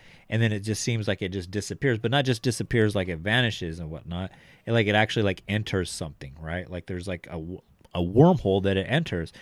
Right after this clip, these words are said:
And the prevailing theory is just, just like, "Oh, shoot, maybe this is why certain places have more, you know, paranormal activity because it's an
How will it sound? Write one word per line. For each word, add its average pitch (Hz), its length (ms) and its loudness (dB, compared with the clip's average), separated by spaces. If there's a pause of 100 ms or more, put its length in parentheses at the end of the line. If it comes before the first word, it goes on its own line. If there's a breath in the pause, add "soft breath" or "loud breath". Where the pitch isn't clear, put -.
(220 loud breath)
And 98 120 -4
the 95 60 0
prevailing 107 440 2
theory 147 360 8
is 101 180 6
just, 101 160 -10
just - 160 -6
like, 92 320 2
"Oh, 117 300 8
shoot, 113 300 4
maybe 120 300 4
this 127 200 4
is 120 100 4
why 110 140 6
certain 107 420 -2
places 95 880 2 (880 soft breath)
have 110 360 4
more, 101 720 4
you 98 140 2
know, 87 100 2
paranormal 95 920 4
activity 80 440 -4
because 87 420 -2
it's 87 300 -8
an 87 120 -2